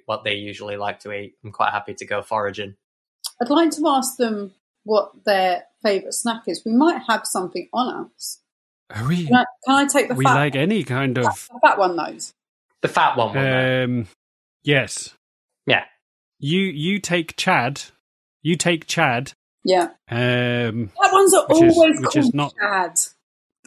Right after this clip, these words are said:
Speaker 3: Okay, there's some weird Chode reference in there. But, uh, yeah, Chad, uh, comes with you. Like, Chad,
Speaker 2: <laughs>
Speaker 3: no, it's a bit like, the rest of them fly elegantly. Chad is a bit like something entered into a Red Bull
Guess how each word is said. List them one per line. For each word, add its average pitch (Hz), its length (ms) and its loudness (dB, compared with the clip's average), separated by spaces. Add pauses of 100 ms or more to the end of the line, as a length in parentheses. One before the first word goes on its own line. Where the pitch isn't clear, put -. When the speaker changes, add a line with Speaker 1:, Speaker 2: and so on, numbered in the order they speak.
(280)
Speaker 3:
Okay, 135 280 2
there's 131 180 -4
some 131 140 -4
weird 120 220 -2
Chode 127 320 -4
reference 113 400 -6
in 120 100 -4
there. 139 120 -6 (380)
But, 147 280 2
uh, 151 260 8
yeah, 175 260 2 (200)
Chad, 190 560 0 (200)
uh, 143 500 2
comes 156 340 2
with 156 220 0
you. 127 120 -2
Like, 135 220 -2
Chad, 226 340 0 (420)
Speaker 2:
<laughs> - 340 -10
Speaker 3:
no, 202 260 2
it's 117 340 -2
a 190 40 2
bit 226 180 4
like, 190 220 2
the 165 80 4
rest 240 200 2
of 190 80 0
them 185 140 0
fly 175 360 4
elegantly. 156 760 2 (220)
Chad 170 280 2
is 147 100 -4
a 139 60 -2
bit 156 200 0
like 139 220 0
something 143 360 -2
entered 135 280 -2
into 131 340 -2
a 117 80 -2
Red 120 300 -4
Bull 131 340 -4